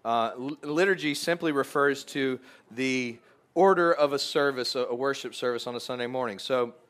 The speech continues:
more liturgical traditions would be, like, say, Catholic or Lutheran. Um, and, and so in a liturgy, you may have,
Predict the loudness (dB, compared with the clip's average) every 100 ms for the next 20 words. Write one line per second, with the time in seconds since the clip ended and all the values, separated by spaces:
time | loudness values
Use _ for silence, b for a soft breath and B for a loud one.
0 | _ _ _ -20 -20 -6 0 2 2 2
1 | 2 2 -4 -6 -6 -4 -4 -6 -10 -8
2 | -4 -2 -4 -2 -4 -4 -4 0 2 2
3 | -2 -2 0 0 0 -2 0 -2 -4 -10
4 | B B -8 -6 -6 -6 -6 -6 -10 B
5 | B B -2 -2 -4 b b -8 -4 -2
6 | -4 -2 0 2 0 2 4 4 4 2
7 | 2 2 2 4 4 6 6 4